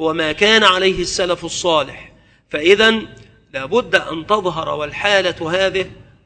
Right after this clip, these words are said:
أسس وقواعد واضحة المعالم وثابتة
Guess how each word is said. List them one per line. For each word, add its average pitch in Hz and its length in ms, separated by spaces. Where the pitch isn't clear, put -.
أسس 208 360
وقواعد 175 920
واضحة 160 720
المعالم 175 720
وثابتة 202 920